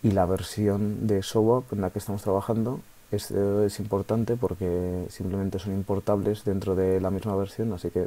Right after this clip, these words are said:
las Wikipedias que están aquí listada, solo funciona en la versión cuatro, que, bueno, es la que incluimos nosotros en las últimas ediciones de los ordenadores preparados por Labdu. Aquí están agrupadas por distintos, eh, idiomas. Por ejemplo, aquí tenéis la,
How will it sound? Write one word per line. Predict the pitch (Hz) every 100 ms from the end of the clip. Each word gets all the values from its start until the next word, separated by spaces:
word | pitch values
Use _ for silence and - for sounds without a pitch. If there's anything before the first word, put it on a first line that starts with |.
| -
las | 85
Wikipedias | 90 87 92 90
que |
están | 98 92
aquí | 87 - 92 87 - - - - - -
listada, | 101 - 104 90
solo | - 92 95 95
funciona | - 95 95 95
en | 90
la | 85
versión | 87 -
cuatro, | 85 90 101
que, | -
bueno, | 85 85
es |
la | 85
que | - 92
incluimos | 85 85 87 87
nosotros | 87 92 90 92 -
en | 92
las | 87
últimas | 92 90 90 87 - - - - -
ediciones | 92 92 107 98 98
de | 104 98
los | 95 92
ordenadores | 95 98 98 95
preparados | - 95 95 95
por | 104
Labdu. | 104 98 123 131 - - - - - - - - -
Aquí | 107 -
están | 104 - 104 101
agrupadas | 98 101 98 101 104 104
por | 104 92
distintos, | 92 110 95 95 95 95 -
eh, | 90 85 80 -
idiomas. | 87 78 76 -
Por | -
ejemplo, | 85 95
aquí | 85 90
tenéis | 87 78 85
la, | 95 85 80